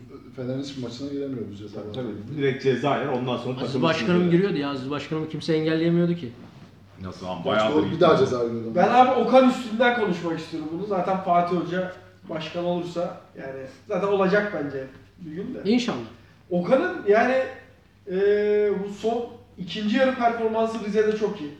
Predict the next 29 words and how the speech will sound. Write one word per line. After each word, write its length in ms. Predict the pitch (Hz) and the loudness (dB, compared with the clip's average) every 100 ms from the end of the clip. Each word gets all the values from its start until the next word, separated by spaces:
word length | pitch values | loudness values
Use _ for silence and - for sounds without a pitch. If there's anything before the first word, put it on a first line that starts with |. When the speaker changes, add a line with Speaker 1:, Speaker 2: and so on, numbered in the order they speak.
| - | -6
Speaker 3:
Abi 180 | 160 170 | -2 0
geçen 260 | 156 185 | 2 2
sene 180 | 196 220 | 4 4
Akhisar'la 540 | 180 175 170 180 190 | 2 0 2 4 4
da 80 | 254 | 4
muazzam 340 | 175 143 139 190 | 2 0 0 0
Speaker 4:
O-, 40 | |
Speaker 3:
işler 220 | 190 160 | 0 2
Speaker 4:
aynen. 200 | 214 214 | 6 6
Speaker 3:
yaptı. 280 | - - - 170 | 4 2 -4 0
Speaker 4:
Yani 300 | 170 175 175 170 | 2 2 0 -2
bize 200 | 214 208 | -2 0
çok 240 | 208 208 | 0 2
yarayan 280 | 196 202 208 | 2 2 0
işler 280 | - 202 202 | 0 0 2
yapmıştı 440 | 196 - 180 185 | 2 -2 -4 -2
Akhisar. 340 | 156 - - 180 147 | -4 -4 -4 -2 0
Speaker 3:
Abi 160 | 160 | 0
sezon 440 | 196 180 165 208 233 | 2 2 4 6 6
başında 680 | 226 - 233 240 233 269 277 | 6 4 2 2 2 0 -2
zaten 320 | 156 175 175 | -2 0 0
yani 120 | 160 151 | -4 -4
sezon 320 | 170 160 220 | -4 -4 -4
şey, 160 | - 175 | -2 -2
e, 320 | 156 147 147 | -2 -4 -6
Rizespor'un 520 | 156 175 - 202 196 | -4 -4 -4 -2 0
başına 280 | 202 190 202 | 0 -2 -2
geldiğinden 580 | 202 202 202 220 254 262 | 0 2 2 2 2 2
beri 180 | 220 | 0